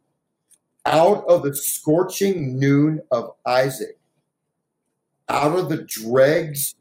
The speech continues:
of wine, a fungus emerged, a cluster, male and female together,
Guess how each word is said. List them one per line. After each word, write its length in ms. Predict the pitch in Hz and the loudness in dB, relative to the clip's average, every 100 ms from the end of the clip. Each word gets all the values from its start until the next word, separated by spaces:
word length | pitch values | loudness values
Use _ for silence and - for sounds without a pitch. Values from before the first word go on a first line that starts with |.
| - | -6
of 200 | 120 - | -6 -6
wine, 560 | 107 113 120 107 87 80 _ _ _ _ _ _ _ _ _ _ _ _ | -4 -2 0 -2 -6 -14 _ _ _ _ _ _ _ _ _ _ _ _
a 60 | 104 - - - | -14 -14 -14 -6
fungus 600 | 139 151 156 170 165 - | -2 -2 0 -2 -2 -8
emerged, 840 | 131 113 113 117 107 - - - _ _ _ _ _ _ _ _ _ _ _ - | -8 -6 -2 0 -2 -4 -16 -20 _ _ _ _ _ _ _ _ _ _ _ -18
a 60 | - | -18
cluster, 800 | - - 139 147 - - 90 - _ _ _ _ _ _ _ _ - | -14 -2 0 0 -2 -10 -14 -16 _ _ _ _ _ _ _ _ -16
male 540 | 107 123 143 165 170 | -8 0 2 2 0
and 160 | 170 143 | -4 -10
female 680 | - 151 165 160 151 147 156 _ _ _ - | -4 -2 -2 0 0 0 -6 _ _ _ -12
together, 640 | 123 110 139 135 110 - | -8 0 0 0 -4 -10